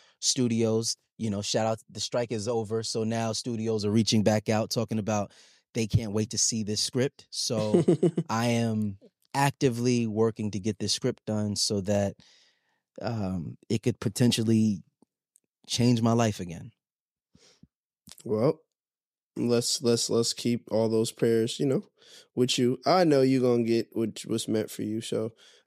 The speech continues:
Speaker 2: I don't gotta
Speaker 1: Facts.
Speaker 2: tell you that all the time. You tell me
Speaker 1: Facts,
Speaker 2: all the
Speaker 1: facts,
Speaker 2: time, I
Speaker 1: facts.
Speaker 2: tell you all the time. And I guess, like,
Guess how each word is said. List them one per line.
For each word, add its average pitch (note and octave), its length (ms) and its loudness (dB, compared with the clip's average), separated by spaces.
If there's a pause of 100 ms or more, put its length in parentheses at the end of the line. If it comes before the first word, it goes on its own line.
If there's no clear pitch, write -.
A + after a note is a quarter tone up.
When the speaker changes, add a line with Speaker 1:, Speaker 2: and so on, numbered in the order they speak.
Speaker 2:
I - 40 -2
don't C3+ 180 4
gotta G2+ 200 2
Speaker 1:
Facts. - 80 -8
Speaker 2:
tell G#2 100 2
you G2+ 160 0
that G#2 220 0
all F#2 180 -2
the F#2 80 -6
time. G#2 480 -6
You B2+ 200 -2
tell B2 280 0
me C#3+ 240 4
Speaker 1:
Facts, - 20 6
Speaker 2:
all C#3 100 2
the C3+ 80 2
Speaker 1:
facts, C3+ 100 -6
Speaker 2:
time, C3+ 280 -2
I B2+ 60 -2
Speaker 1:
facts. B2 140 -4
Speaker 2:
tell A#2 160 -2
you C3 240 0
all B2+ 160 4
the B2 60 -2
time. B2 400 -2 (360)
And A2 300 0
I A2 100 -2
guess, C#3 300 2
like, A2+ 320 -2